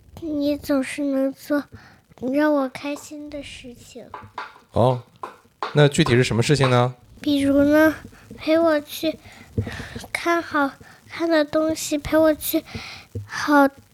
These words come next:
Speaker 1: 好玩的地方，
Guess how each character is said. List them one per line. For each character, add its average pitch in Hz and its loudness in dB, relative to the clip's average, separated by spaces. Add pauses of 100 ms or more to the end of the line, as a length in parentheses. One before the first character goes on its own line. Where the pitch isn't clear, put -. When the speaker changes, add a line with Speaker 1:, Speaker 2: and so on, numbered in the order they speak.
(1040)
Speaker 1:
好 294 -2
玩 277 2
的 302 2
地 320 -4
方， 302 -6